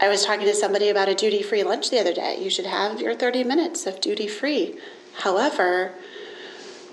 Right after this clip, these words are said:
sometimes my duty-free lunch is still me sitting at my desk doing paperwork, doing attendance, making sure grades have been submitted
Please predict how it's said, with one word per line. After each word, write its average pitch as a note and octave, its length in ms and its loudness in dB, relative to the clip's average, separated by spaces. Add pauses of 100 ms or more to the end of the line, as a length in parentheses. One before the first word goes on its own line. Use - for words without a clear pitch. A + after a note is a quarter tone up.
(800)
sometimes A#3 760 2
my G#3 120 4
duty-free G#3+ 400 2
lunch A#3 260 2
is G3+ 100 0
still G3+ 200 2
me G3+ 140 6
sitting G#3+ 340 2
at G3 80 6
my F#3 340 2
desk A3 500 0
doing G#3 480 2
paperwork, - 760 0
doing G3+ 260 2
attendance, - 800 2
making F#3+ 280 4
sure G3 200 0
grades G#3 400 2
have F#3 380 -4
been F#3+ 240 2
submitted F#3 560 0